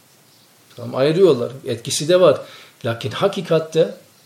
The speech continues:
o ancak kimin izniyle vakı oluyor? Allah'ın Azze ve Celle vakı, izniyle. Çünkü kainatın, semavatın, arzın mülkü ona mahsustur. İstediği gibi yaratır. İstediğini, istediği gibi, istediği zamanda, istediği halde,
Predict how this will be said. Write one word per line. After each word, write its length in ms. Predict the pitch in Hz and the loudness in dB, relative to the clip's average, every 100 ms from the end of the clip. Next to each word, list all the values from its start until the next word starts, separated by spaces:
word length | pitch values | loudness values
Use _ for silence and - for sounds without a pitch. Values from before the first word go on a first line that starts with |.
| _ _ _ _ | _ _ _ _
o 140 | 165 175 | 0 2
ancak 380 | 170 160 160 - | 2 2 -2 -2
kimin 200 | 156 160 | -4 -4
izniyle 440 | 143 139 135 127 | -6 -4 0 2
vakı 320 | 123 117 123 | 2 -2 -8
oluyor? 220 | 117 151 180 - _ - | -8 -8 -10 -18 _ -12
Allah'ın 340 | 165 165 170 | -8 -6 -6
Azze 240 | 147 131 131 | -8 -8 -8
ve 80 | |
Celle 140 | 123 113 | -6 -8
vakı, 260 | 110 - - - - 139 | -10 -12 -20 -20 -18 -14
izniyle. 400 | 117 117 104 - | -10 -10 -10 -12
Çünkü 380 | - 117 131 131 - - _ - | -10 -10 -8 -10 -10 -20 _ -8
kainatın, 680 | 127 123 127 123 117 156 | -2 -2 -2 -4 -6 -8
semavatın, 680 | - 143 131 127 123 151 147 | -6 -4 -2 -2 -4 -6 -6
arzın 360 | 127 120 143 160 - _ | -6 -4 -6 -8 -12 _
mülkü 400 | 123 117 - 185 - _ _ _ - 160 156 | -8 -8 -10 -12 -12 _ _ _ -20 -20 -4
ona 220 | 156 233 | 2 4
mahsustur. 600 | 180 135 - 135 - 131 170 | 4 0 -8 -10 -12 -12 -6
İstediği 460 | 160 - 123 113 | -6 -4 -6 -6
gibi 200 | 120 143 | -6 -2
yaratır. 420 | 165 175 175 196 185 - _ 123 | 2 2 2 -4 -10 -18 _ -14
İstediğini, 580 | - 127 120 127 151 | -8 -8 -6 -6 -6
istediği 480 | 170 - 135 131 147 | -8 -8 -8 -8 -8
gibi, 160 | 123 139 | -6 -8
istediği 380 | 135 - 143 139 | -8 -8 -8 -4
zamanda, 440 | 131 120 123 156 | -4 -4 -6 -6
istediği 380 | 139 - 139 131 | -6 -6 -6 -4
halde, 340 | 131 113 135 | -6 -6 -8